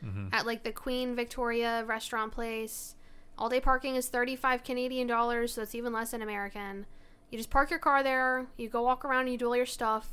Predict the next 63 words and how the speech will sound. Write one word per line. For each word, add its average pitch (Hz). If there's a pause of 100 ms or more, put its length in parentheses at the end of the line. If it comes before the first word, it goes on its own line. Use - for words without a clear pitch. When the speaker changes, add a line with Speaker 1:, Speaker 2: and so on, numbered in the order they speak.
(140)
Speaker 2:
and 214
you 214
go 214
back 208
to -
your 254
car 233
at 233
the 247
end 226
of 220
the 233
day, 226
and 214
you 208
go 226
to 262
your 277
actual 294
real 339
destination. 202 (240)
Speaker 1:
Yeah. 95 (100)
Speaker 2:
But -
the 427
falls 508
is 381
very 339
nice. 214 (380)
Speaker 1:
It 135
is 123
very 107
nice. 85 (180)
Speaker 2:
It's 233
my 277
Speaker 1:
Very -
Speaker 2:
first -
time 277
Speaker 1:
refreshing. 269
Speaker 2:
seeing, 262
like, 247
one 254
of 247
the 247
wonders 247
of 240
the 233
world. 226 (460)
Speaker 1:
That 104
is 202
one 285
of 262
the 196
wonders 104
of 92
the 90
world. 87
Speaker 2:
Yeah, 233
and 294
also 339
seeing 370
a 349
Great 302
Lake. 302